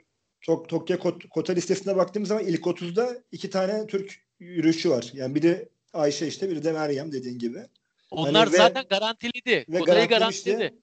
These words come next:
Speaker 1: Evet,
Speaker 2: Sıralamadan
Speaker 1: garantiledi.
Speaker 2: gidecek olan Evin de var. Büyük
Speaker 1: Yani şey
Speaker 2: ihtimal
Speaker 1: için,
Speaker 2: şu an,
Speaker 1: ya
Speaker 2: şu
Speaker 1: ilk
Speaker 2: an
Speaker 1: otu-,
Speaker 2: Evin de kotada.
Speaker 1: Hı hı.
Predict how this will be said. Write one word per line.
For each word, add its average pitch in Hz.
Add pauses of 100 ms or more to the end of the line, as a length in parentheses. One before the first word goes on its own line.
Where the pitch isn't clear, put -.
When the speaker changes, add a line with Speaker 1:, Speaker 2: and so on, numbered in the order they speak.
(140)
Speaker 1:
Evet, 165
Speaker 2:
Sıralamadan 226
Speaker 1:
garantiledi. 262
Speaker 2:
gidecek 247
olan 339
Evin 294
de 262
var. - (340)
Büyük 202
Speaker 1:
Yani 254
şey 208
Speaker 2:
ihtimal 269
Speaker 1:
için, 208
Speaker 2:
şu 240
an, 254 (720)
Speaker 1:
ya -
Speaker 2:
şu 214
Speaker 1:
ilk 240
Speaker 2:
an 254
Speaker 1:
otu-, -
Speaker 2:
Evin 240
de 330 (100)
kotada. 262
Speaker 1:
Hı 170
hı. 233